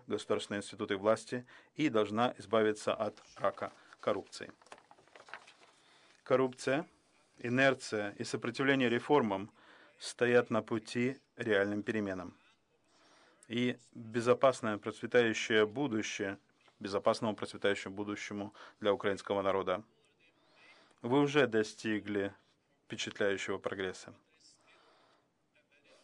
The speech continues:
Но остается пройти еще долгий путь. Четкое политическое руководство необходимо на каждом уровне по всему украинскому обществу. Но более чем когда-либо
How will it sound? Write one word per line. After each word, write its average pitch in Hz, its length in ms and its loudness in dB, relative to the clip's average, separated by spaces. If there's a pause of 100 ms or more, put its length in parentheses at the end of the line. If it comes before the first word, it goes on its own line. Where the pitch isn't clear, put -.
Но 110 280 -2
остается 113 600 -4
пройти 104 400 0
еще 104 240 -6
долгий 92 340 -6
путь. - 340 -16 (1300)
Четкое 143 420 0
политическое 123 640 2
руководство 117 560 2
необходимо 110 640 0
на 110 120 0
каждом 139 520 2
уровне 104 500 2 (300)
по 117 100 0
всему 113 480 -2
украинскому 101 580 -6
обществу. - 520 -12 (800)
Но 113 360 0
более 135 420 2
чем 120 180 -4
когда-либо 101 640 0